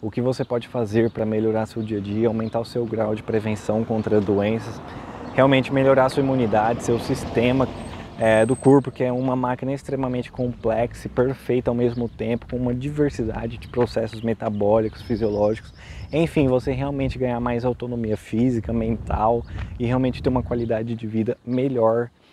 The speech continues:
né, pra realmente melhorar o seu dia a dia. Mas basicamente é isso, galera.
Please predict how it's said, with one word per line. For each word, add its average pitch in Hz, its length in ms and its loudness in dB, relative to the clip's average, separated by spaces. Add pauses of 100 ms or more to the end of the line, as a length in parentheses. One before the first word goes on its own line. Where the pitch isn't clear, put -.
(180)
né, 107 400 -4
pra 110 220 4
realmente 113 440 -4
melhorar 120 400 0
o 110 60 0
seu 120 240 -2
dia 117 160 2
a - 20 4
dia. 110 380 0 (340)
Mas 147 200 -2
basicamente 156 640 0
é - 20 0
isso, 156 340 -2
galera. 104 480 0